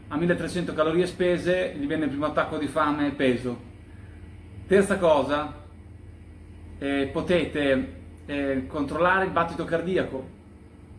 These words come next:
quindi di conseguenza anche la pressione e i battiti per minuto, sia a riposo, sia mentre state andando a dormire, sia mentre siete sotto sforzo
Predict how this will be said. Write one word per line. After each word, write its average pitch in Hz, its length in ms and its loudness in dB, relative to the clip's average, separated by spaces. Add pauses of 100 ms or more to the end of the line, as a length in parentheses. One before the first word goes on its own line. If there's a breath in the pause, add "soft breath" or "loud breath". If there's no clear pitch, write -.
(260)
quindi 156 260 -2
di 143 100 -2
conseguenza 160 580 2
anche 160 180 2
la 156 80 4
pressione 196 720 0 (680)
e 185 420 -2
i 185 120 -4
battiti 175 400 2
per 165 160 0
minuto, 135 580 2 (480)
sia 156 540 4
a 143 60 0
riposo, 190 760 2
sia 175 500 2
mentre 143 240 -4
state 135 220 -6
andando 143 240 0
a 139 60 -4
dormire, 208 600 -4 (200)
sia - 180 -4
mentre 151 200 -2
siete 143 200 -6
sotto 143 240 -6
sforzo 170 800 2